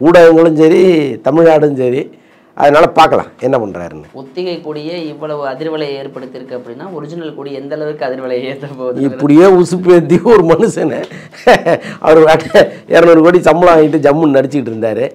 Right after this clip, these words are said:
Speaker 1: அரசியல்ல ஜெயிச்சிட்டா ஓகேங்க, ஒருவேளை அவர் நினைத்தது நடக்காமல் போச்சுன்னு வச்சுங்களேன், அது ஒரு பெரிய சிக்கல் தானே. ஏன்னா, இருக்கிற இடத்தை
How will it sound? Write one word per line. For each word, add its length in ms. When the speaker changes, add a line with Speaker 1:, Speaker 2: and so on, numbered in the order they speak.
Speaker 1:
அரசியல்ல 380
ஜெயிச்சிட்டா 600
ஓகேங்க, 520
ஒருவேளை 400
அவர் 160
நினைத்தது 400
நடக்காமல் 520
போச்சுன்னு 420
வச்சுங்களேன், 480
அது 100
ஒரு 100
பெரிய 300
சிக்கல் 360
தானே. 180
ஏன்னா, 180
இருக்கிற 400
இடத்தை 480